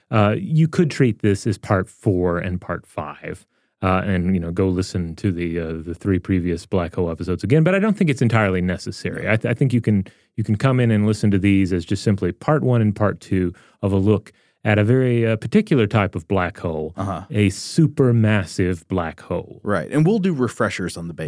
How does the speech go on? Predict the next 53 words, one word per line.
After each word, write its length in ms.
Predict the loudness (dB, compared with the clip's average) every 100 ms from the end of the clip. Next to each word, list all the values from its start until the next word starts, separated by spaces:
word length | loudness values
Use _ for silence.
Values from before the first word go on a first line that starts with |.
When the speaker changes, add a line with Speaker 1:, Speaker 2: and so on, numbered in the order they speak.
| -4
Speaker 2:
basics. 320 | -4 -14 -10
So 180 | -4 -4
it's 160 | -4 -2
not 120 | -2
like 220 | -2 -8
you've, 140 | -16 -14
you've 220 | -14 -10
gotta 260 | -4 -4 -4
have 200 | -8 -8
done 200 | -8 -8
your 140 | -10
homework 460 | -10 -10 -12 -18 -18
here. 280 | -18 -18 -8 -2
Speaker 1:
Right. 240 | -2 0
You 200 | 0 0
have 380 | 0 0 0 2
to 80 | 2
have 120 | 2
seen 480 | 0 2 2 2 0
either 240 | 0 0 2
Event 360 | 0 2 2
Horizon 580 | 4 2 2 -2 0 0
or 140 | 0 2
Disney's 360 | 2 4 2 2
The 80 | 2
Black 280 | 4 2 2
Speaker 2:
<laughs> 60 | 2
Speaker 1:
Hole. 260 | 2 0 -8 -4
Otherwise, 380 | 2 2 2 2
you'll 100 | 0
have 100 | 2
no 260 | 2 4 4
frame 300 | 2 2 2
of 120 | 0
reference. 500 | -2 -4 -12 -20 -10
Speaker 2:
That's 300 | -2 -2 -2
the 120 | -6
starting 500 | -6 -2 0 0 0
homework. 380 | -2 0 0 0
That's 160 | -2 0
like 120 | -2
the 60 | -2
summer 340 | -2 -2 0
reading 360 | 0 0 0 -2
before 460 | -6 -4 0 2 0
you 180 | -2 -4
start 300 | -2 0 0
our 100 | 0
Speaker 1:
<laughs> 120 | 2
Speaker 2:
podcast 600 | 0 0 0 0 -4 -4
in 140 | -2 -2
the 60 |
fall. 420 | 0 0 0 -6